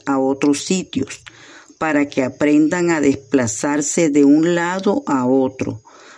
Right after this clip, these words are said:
para que conozcan las situaciones que suceden en otras partes. Muchos de nuestros niños no conocen a Barranquilla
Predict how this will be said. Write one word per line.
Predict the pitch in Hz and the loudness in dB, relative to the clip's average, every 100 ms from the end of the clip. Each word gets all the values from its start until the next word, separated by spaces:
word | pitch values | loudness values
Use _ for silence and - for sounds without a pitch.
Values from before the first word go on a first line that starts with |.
| - - | -16 -6
para | 156 143 | -2 0
que | 143 151 143 | 2 0 2
conozcan | 147 143 151 175 - 190 180 | 4 6 6 0 -4 -2 0
las | 160 147 | 0 0
situaciones | - 139 131 123 - 147 151 160 165 175 - - _ _ _ | 0 0 0 -4 -2 2 4 4 2 0 -8 -18 _ _ _
que | - | 0
suceden | 147 131 117 - 139 139 147 147 | 0 0 -2 2 4 4 4 2
en | 147 127 117 | 2 2 0
otras | 120 - 127 - | -2 -4 -6 -8
partes. | - 151 143 - - - - _ _ _ _ _ _ | -4 -4 -4 -8 -14 -14 -16 _ _ _ _ _ _
Muchos | 156 180 196 240 214 | -2 0 0 0 0
de | 190 | 2
nuestros | 160 147 143 - 117 - | 4 4 2 -6 -2 4
niños | 156 165 170 185 - | 4 6 2 -2 2
no | 135 143 160 160 | 6 6 4 0
conocen | 190 165 160 160 175 160 | 0 2 2 0 0 2
a | 147 | 2
Barranquilla | 131 131 120 110 110 330 294 - - | 2 -2 -2 -4 -2 0 0 -2 -6